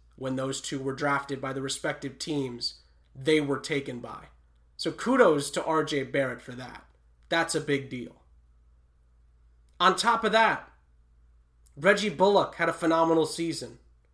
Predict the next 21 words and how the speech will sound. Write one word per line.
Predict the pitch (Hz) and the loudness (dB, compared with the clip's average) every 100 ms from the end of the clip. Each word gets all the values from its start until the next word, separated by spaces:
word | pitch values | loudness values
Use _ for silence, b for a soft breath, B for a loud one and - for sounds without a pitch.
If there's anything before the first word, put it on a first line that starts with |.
| _ _ | _ _
He | - 185 | -6 -2
looks | 185 - 185 | -2 0 -2
like | 175 | -2
he | 180 | -2
could | 160 | -2
be | 160 | 0
a | 156 | -2
cornerstone | - 175 170 160 170 151 | 2 2 4 2 0 0
piece | 143 170 139 | -2 -4 -4
on | 143 135 | -4 -4
this | 135 | -6
Knicks | 135 135 - | -6 -8 -8
team | - 139 117 | -6 -8 -8
moving | 131 139 139 135 123 | -10 -6 -6 -6 -6
forward | 147 135 127 | -2 -2 -2
as | 123 | -6
a | 127 | -10
shooter. | - 139 120 - _ _ _ _ _ _ _ _ _ _ _ _ _ _ _ _ _ _ _ _ 156 | -8 -8 -8 -14 _ _ _ _ _ _ _ _ _ _ _ _ _ _ _ _ _ _ _ _ 2
I | 165 | 2
really | 160 185 185 | 4 4 6
love | 165 175 143 123 - | 8 8 6 2 -12